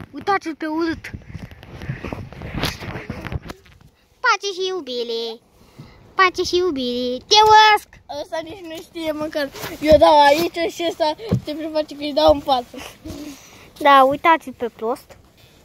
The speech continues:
Speaker 1: Da, uitați.
Speaker 2: Știi cine ăla e?
Speaker 1: Da, știi că am glumit, nu?
Speaker 2: Da,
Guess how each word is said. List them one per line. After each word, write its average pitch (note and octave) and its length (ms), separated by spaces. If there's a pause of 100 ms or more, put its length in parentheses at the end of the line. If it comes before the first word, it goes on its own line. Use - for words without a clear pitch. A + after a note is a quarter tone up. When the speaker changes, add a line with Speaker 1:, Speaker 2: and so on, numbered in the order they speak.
(800)
Speaker 1:
Da, G#3 280 (200)
uitați. A#3+ 300
Speaker 2:
Știi C4+ 140
cine C4 180
ăla B3 160
e? A3 220 (540)
Speaker 1:
Da, A#3 240
știi B3 160
că A#3 120
am G3+ 160
glumit, G#3 300
nu? F#3+ 100 (1120)
Speaker 2:
Da, A#3 220